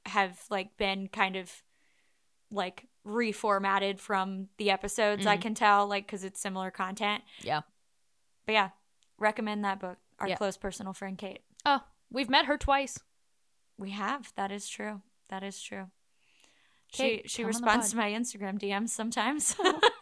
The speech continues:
Speaker 2: She responded to one of mine once, and it was kind of a cheesy message, and she was just kinda like, "Oh, thanks so much," and I, like, felt kinda bad.
Speaker 1: Yeah.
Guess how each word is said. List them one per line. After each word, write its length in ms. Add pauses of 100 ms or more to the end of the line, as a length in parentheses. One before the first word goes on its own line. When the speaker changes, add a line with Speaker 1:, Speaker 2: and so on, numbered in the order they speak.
(360)
Speaker 2:
She 80
responded 400
to 80
one 160
of 80
mine 220
once, 300
and 80
it 40
was 160
kind 140
of 40
a 60
cheesy 320
message, 340
and 100
she 140
was 100
just 160
kinda 180
like, 140
"Oh, 240
thanks 200
so 120
much," 280
and 120
I, 100
like, 180
felt 180
kinda 160
bad. 320
Speaker 1:
Yeah. 380